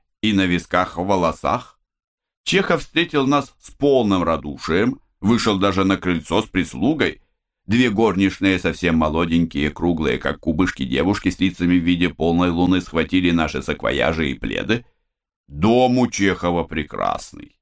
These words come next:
Светлые комнаты, весь обновленный красками и обоями, просторный, с уголком для каждого члена семьи и даже с таким комфортом, которого и в некоторых московских квартирах не найдёшь.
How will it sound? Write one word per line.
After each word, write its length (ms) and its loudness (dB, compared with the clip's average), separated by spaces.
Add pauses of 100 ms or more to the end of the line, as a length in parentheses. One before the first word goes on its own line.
Светлые 640 0
комнаты, 680 0
весь 240 0
обновленный 640 0
красками 520 0
и 60 0
обоями, 640 2
просторный, 640 0
с 60 -8
уголком 500 0
для 120 -2
каждого 460 0
члена 280 0
семьи 320 2
и 40 2
даже 280 0
с 20 -18
таким 380 0
комфортом, 500 0
которого 600 2
и 100 2
в 40 -2
некоторых 460 0
московских 600 -2
квартирах 520 -2
не 140 2
найдёшь. 500 -2